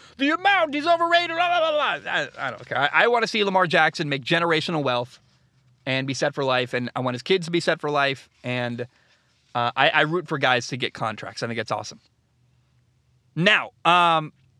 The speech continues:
the Tampa Bay Buccaneers are three and five after Thursday Night Football. Uh, they've been at the top of the N F C South, and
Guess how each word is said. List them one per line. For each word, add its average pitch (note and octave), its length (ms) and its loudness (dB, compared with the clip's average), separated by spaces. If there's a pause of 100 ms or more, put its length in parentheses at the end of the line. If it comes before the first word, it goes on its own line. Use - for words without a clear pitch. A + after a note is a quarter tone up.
(160)
the D3+ 120 2
Tampa D#4+ 400 2
Bay B3 180 4
Buccaneers F#3+ 600 0
are C#3 480 0 (380)
three G#3 340 -2
and D3 140 0
five A#2+ 500 0
after B2+ 320 -4
Thursday B2+ 380 -4
Night A#2+ 180 -4
Football. A#2+ 560 -2 (1400)
Uh, D#3+ 400 6
they've E3 200 2
been G#3 160 6
at A3+ 80 -4
the F#3 40 -8
top A3+ 320 -2
of G3 140 -2
the E3+ 200 -4
N E3+ 140 0
F F3+ 120 0
C E3+ 180 -6
South, D3 560 2 (760)
and D3 380 4